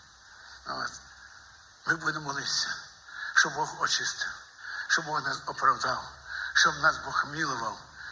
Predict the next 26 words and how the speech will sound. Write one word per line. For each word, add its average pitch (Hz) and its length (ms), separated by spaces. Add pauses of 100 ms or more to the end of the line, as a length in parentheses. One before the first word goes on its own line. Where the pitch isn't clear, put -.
(200)
щоб, 175 200
е, 170 320 (220)
казав 170 380
Давид: 180 340
«Сотвори - 500
во 240 140
мені, 214 160
Господи, 170 600 (340)
чисте - 600
серце - 560 (680)
і 165 100
дух 147 200
правий - 480 (600)
обнови 135 640 (540)
внутрі 135 400
мене». 117 320 (100)
От 220 200
дав 185 220
би 165 80
нам 160 140
Господь, 139 520 (540)
щоб 165 140
наші 160 320
серця 165 360
були 156 220
чисті, - 480